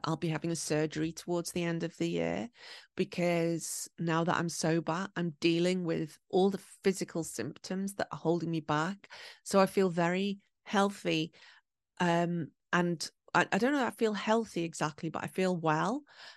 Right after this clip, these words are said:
I feel well fed. Um, I feel detoxified. I feel, um,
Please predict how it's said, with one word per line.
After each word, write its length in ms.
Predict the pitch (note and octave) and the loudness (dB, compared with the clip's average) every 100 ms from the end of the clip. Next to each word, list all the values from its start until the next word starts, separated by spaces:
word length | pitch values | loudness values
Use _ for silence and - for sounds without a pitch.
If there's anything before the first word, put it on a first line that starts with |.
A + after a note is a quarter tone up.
| _ | _
I 80 | - | -6
feel 240 | - F#3 E3+ | 0 0 2
well 240 | E3+ D#3+ | 2 0
fed. 580 | - - E3 F3+ A#3+ - _ - _ _ _ | -4 0 2 2 -4 -8 _ -20 _ _ _
Um, 640 | - E3+ D#3+ D#3+ D#3 D#3 D#3 - - | -2 0 2 0 0 -4 -8 -14 -8
I 80 | D#3+ | -6
feel 540 | - - F3 F3 E3+ | -6 -4 0 0 0
detoxified. 1300 | D#3 F3 E3 - - - - F#3 - F3+ F#3+ A#3 B3+ - - - - - - | -2 -4 -6 -6 -8 -8 -6 -8 -6 -6 -4 -4 -8 -12 -20 -20 -20 -14 -4
I 180 | E3+ E3+ | 0 -2
feel, 1000 | - - F#3 E3+ E3+ E3 E3 E3 - - _ - | -4 0 4 6 6 6 4 2 -2 -8 _ -4
um, 640 | D#3+ D#3+ D#3 D#3 D3+ - | 0 0 0 0 -4 -8